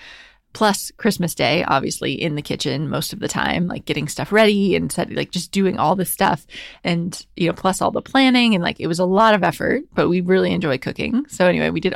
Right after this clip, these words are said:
all this effort. And I just remember we sat down for the meal and it was, like, over in twenty minutes or something. And everyone was kind of up, leaving the table, playing on their phones, like, just not, <laughs> just wasn't at all what I'd imagined, like, the amount of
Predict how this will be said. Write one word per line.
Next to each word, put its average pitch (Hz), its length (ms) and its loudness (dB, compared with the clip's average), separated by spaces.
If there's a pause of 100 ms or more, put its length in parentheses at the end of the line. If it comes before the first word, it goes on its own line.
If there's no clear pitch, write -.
(100)
all 240 160 0
this 247 160 0
effort. 165 340 0 (340)
And 180 120 2
I 180 60 4
just 226 200 0
remember 170 480 2
we 156 100 -4
sat 214 300 2
down 196 260 2
for 180 120 -4
the 170 80 -2
meal 160 500 -4
and 175 140 -2
it 170 100 -6
was, 151 140 -8
like, - 420 -4 (840)
over 165 380 4
in 139 300 -6
twenty 147 340 -2
minutes - 340 -10
or - 60 -8
something. - 380 -6
And 151 80 -4
everyone 147 300 -4
was 147 120 -6
kind 160 200 -4
of 139 180 -8
up, 143 240 -2 (100)
leaving 156 460 -6
the 147 60 -6
table, 147 420 0
playing 175 320 0
on 170 100 2
their 147 100 0
phones, 139 520 -2
like, - 160 -6
just 202 180 -2
not, 190 400 2 (280)
<laughs> - 300 0
just - 400 -4
wasn't 220 420 2
at - 140 0
all 170 380 6 (380)
what 220 160 8
I'd 208 120 8
imagined, 202 540 4
like, 160 160 0
the 226 120 2
amount 202 420 4
of 190 120 0